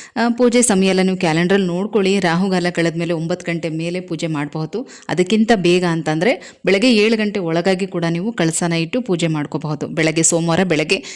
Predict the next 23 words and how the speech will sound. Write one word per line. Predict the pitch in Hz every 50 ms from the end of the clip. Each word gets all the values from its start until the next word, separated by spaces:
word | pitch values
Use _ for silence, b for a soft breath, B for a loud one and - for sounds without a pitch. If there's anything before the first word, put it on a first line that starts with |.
| B B
ಎಲ್ಲಾದ್ರೂ | - 156 175 170 165 160 175 170
ಆ | 165
ದಿನ | 156 165 160
ಹೊರಗಡೆ | 165 170 160 160 151 170 170 190
ಹೋಗ್ಬೇಕು, | 185 170 - 185 170 160 165 165
ಅಂಗಡಿ | 151 151 160 165 190
ಪೂಜೆಗಳಿದೆ, | 185 196 180 165 165 156 160 151 160 151 165 175 170 175 - - - - -
ಸಂಜೆ | - - 202 202 214 208 226 220 220
ಏಳು | 185 185 180 202 220 226
ಗಂಟೆಗೆ | 202 196 185 185 190 190 190 185
ಪೂಜೆ | 185 185 180 170 180
ಮಾಡೋದಕ್ಕಾಗಲ್ಲ | 180 170 160 156 165 160 190 190 - - 151 156 165 175 202 208 208 202
ಅನ್ನೋರಿಗೆ | 185 175 175 185 185 190 202 208
ನಾನು | 190 165 160
ಹೇಳ್ತಾ | 165 170 165 170 170 - 165
ಇರೋದು, | 151 147 156 165 262 311 - B B B B B
ಮನೇಲೇ | - 185 202 226 277 294 302 269
ಇದ್ದು | 226 190 185 214 208
ಮಾಡ್ತೀವಿ | 190 165 156 165 185 185 180 214 190 185 165
ಅನ್ನೋರು | 160 165 160 165 185 196
ಸಂಜೆ | - - 165 170 170 196 226
ಏಳು | 208 175 165 165 180 208 233 220
ಗಂಟೆಯಿಂದ | 196 180 170 165 165 165 151 156 156